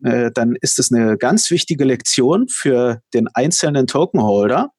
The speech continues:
dass er weiß, meine Coins sind auf keiner Exchange sicher. Nicht nur, weil die betrügerisch sind, nicht nur, weil sie pleite gehen können, sondern weil sie aus was für Gründen auch immer sich entscheiden könnten, ja, ach, drauf, wir, wir, ähm, wir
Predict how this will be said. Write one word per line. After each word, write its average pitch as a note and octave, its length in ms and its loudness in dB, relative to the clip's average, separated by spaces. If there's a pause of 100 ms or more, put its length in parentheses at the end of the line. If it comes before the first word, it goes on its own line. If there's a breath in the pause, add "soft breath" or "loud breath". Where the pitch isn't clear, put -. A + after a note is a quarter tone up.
(180)
dass G#2 180 -2
er G2+ 140 0
weiß, A2+ 380 0 (380 loud breath)
meine D3+ 340 0
Coins D3 400 -2
sind C3+ 220 -2
auf - 180 -4
keiner A3 380 0
Exchange E3+ 500 -2
sicher. - 440 -2 (580)
Nicht G#3+ 180 0
nur, G#3 160 2
weil E3+ 180 2
die E3+ 200 2
betrügerisch D#3 600 0
sind, G#2+ 180 -2
nicht E3+ 180 0
nur, D#3 80 2
weil C3 80 2
sie B2+ 180 -4
pleite C3+ 440 0
gehen G2 200 2
können, E2 280 -6 (320 loud breath)
sondern D3+ 260 0
weil D#3 140 2
sie D#3 100 2
aus C3+ 180 -2
was - 240 0
für - 160 0
Gründen D#3+ 400 -2
auch C#3+ 160 -2
immer E3 280 0
sich C#3 180 0
entscheiden D3 480 0
könnten, C#3 380 -4
ja, A#2 400 2
ach, - 60 -10 (340)
drauf, - 180 -10
wir, G#2 240 -2 (420 loud breath)
wir, A2 640 2
ähm, G#2+ 380 0
wir G#2 640 0